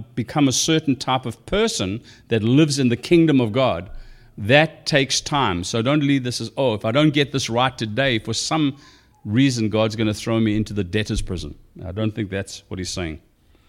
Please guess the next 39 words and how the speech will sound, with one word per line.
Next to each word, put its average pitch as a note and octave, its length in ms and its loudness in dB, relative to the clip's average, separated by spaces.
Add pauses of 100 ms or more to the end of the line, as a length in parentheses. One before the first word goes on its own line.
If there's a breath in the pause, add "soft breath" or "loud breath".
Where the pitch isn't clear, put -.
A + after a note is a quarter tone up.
(680 loud breath)
Let - 60 -6
me C#3 40 4
read C#3 220 6
this G#2 160 -2
from A2 380 2
a B2 60 -4
book A2+ 260 -2
that A#2 120 0
we've A2+ 160 0
been A2+ 160 2
using, A2+ 600 0 (520 loud breath)
um, F#2+ 460 -2 (500 soft breath)
in G2+ 300 0
looking B2 220 2
at G#2 100 -2
the G2+ 60 -2
parables. G#2 460 0
It's - 140 -8
called G#2+ 200 -2
Stories A2+ 460 0
of G2 100 -8
Intent A2 500 -6
by F#2+ 180 -4
a F2 60 -6
beautiful A2+ 400 -2
name, G2+ 400 -4 (1300 soft breath)
guy G2+ 160 -6
named G2+ 280 -4
Klein A2+ 400 -4
Snodgrass, - 920 -8 (260)
which - 160 -20
is A2 80 -16
a F#2+ 80 -12
really G2 320 -6
good F#2+ 220 -8
English F#2 280 -8
name, E2 220 -8
I - 20 -14
think. - 260 -18